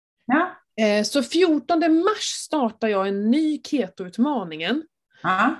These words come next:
Speaker 1: Vad, vad, vad får man då, då? Eller vad, vad, vad är upplägget liksom?
Speaker 2: Ja, eh, det som är nytt för i år, det är att
Speaker 1: Mm.
Speaker 2: det ingår en hel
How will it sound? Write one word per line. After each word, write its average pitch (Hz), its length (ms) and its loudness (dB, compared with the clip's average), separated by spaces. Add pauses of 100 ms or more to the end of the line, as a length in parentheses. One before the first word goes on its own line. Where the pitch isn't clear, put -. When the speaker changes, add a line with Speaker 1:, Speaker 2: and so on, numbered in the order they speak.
(100)
Speaker 1:
Vad, 233 540 2
vad, 240 380 0
vad 240 180 -2
får 254 120 0
man 247 140 0
då, 269 100 -2
då? 247 80 -2
Eller 175 260 -2
vad, 214 260 -2
vad, 214 340 -4
vad 220 140 -6
är 220 40 -2
upplägget 226 600 -6
liksom? 147 340 -12 (380)
Speaker 2:
Ja, 285 400 2 (140)
eh, 240 560 6 (220)
det 320 180 2
som 302 240 -6 (280)
är 226 140 2
nytt 294 440 0
för 202 200 -2
i 202 280 -2
år, 175 420 -2
det 277 180 -4
är 220 160 0
att 202 80 -4
Speaker 1:
Mm. 196 80 -8
Speaker 2:
det 233 140 2 (200)
ingår 254 480 6
en 226 100 2
hel 226 460 -2